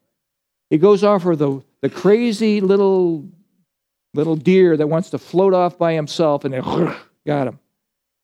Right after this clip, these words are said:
Stay in the herd. Stay close to one another and encourage one another even more as this world is changing right before our eyes.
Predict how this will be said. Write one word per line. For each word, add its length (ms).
Stay 300
in 260
the 100
herd. 720
Stay 240
close 460
to 140
one 200
another 500
and 160
encourage 560
one 160
another 460
even 680
more 680
as 300
this 260
world 500
is 240
changing 640
right 240
before 380
our 160
eyes. 440